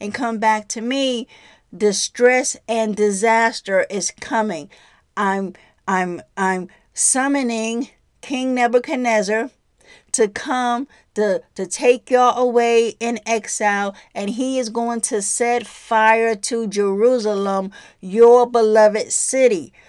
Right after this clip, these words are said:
Do you want this to happen? Do you want this to be a place of desolation where no one is going to inhabit? No, no, no, no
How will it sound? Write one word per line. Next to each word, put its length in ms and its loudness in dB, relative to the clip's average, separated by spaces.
Do 160 0
you 200 2
want 360 -2
this 220 6
to 140 0
happen? 520 -2
Do 120 -4
you 240 -2
want 440 -2
this 220 0
to 140 -4
be 200 0
a 100 4
place 460 -2
of 300 0
desolation 920 -2
where 400 4
no 300 4
one 340 2
is 160 -4
going 300 -4
to 280 -2
inhabit? 600 2
No, 540 2
no, 180 -4
no, 200 0
no 220 -4